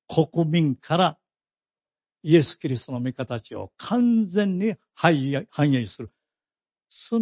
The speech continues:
のないグループが現れないと、花婿イエス様、おいでにならない。このためにイエス・キリストは、まだ時を延ばして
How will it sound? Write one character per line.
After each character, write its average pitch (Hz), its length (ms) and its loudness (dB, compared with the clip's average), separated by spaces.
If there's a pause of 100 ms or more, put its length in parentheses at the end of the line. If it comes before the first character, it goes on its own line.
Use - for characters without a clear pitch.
(140)
の 104 260 -10 (140)
な 214 200 2
い 139 160 -2 (2000)
グ 170 160 8
ル 202 100 12
ー - 100 -2
プ 113 140 -20 (880)
が 151 240 -8 (800)
現 120 140 -4 (200)
れ 101 80 -10
な 98 140 -12
い 90 80 -18
と、 160 240 -10 (100)
花 127 240 -6
婿 110 240 -12
イ 101 60 -10
エ 95 40 -12
ス - 120 -20
様、 95 180 -20 (480)
お 120 100 0
い 113 60 0
で 101 140 -10
に 92 160 -14 (380)
な 98 140 -16
ら 104 140 -14
な 92 100 -20
い。 - 60 -20 (360)
こ - 180 -8
の 131 100 -2
た 123 160 -10
め 117 100 -8
に 120 280 -10
イ 113 80 -12
エ 98 80 -10
ス・ - 160 -20
キ - 80 -20
リ 107 80 -20
ス - 100 -20
ト - 80 -20
は、 107 140 -20 (1600)
ま 117 100 -4
だ 110 140 -8
時 - 320 -16
を 107 60 -12
延 107 140 -14
ば 117 140 -4
し - 80 -14
て 170 240 -12